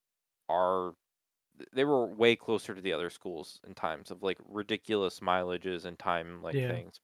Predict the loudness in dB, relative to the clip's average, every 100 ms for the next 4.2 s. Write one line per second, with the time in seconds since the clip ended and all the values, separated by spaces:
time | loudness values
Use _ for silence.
0 | -2 -2 -2 -4 -6 -8 -10 -2 0 0
1 | -8 _ _ _ _ _ -2 4 4 4
2 | 0 -4 _ _ 0 4 4 2 0 -2
3 | -2 -6 -4 -4 -4 -6 -6 -4 -2 -2
4 | -4 -6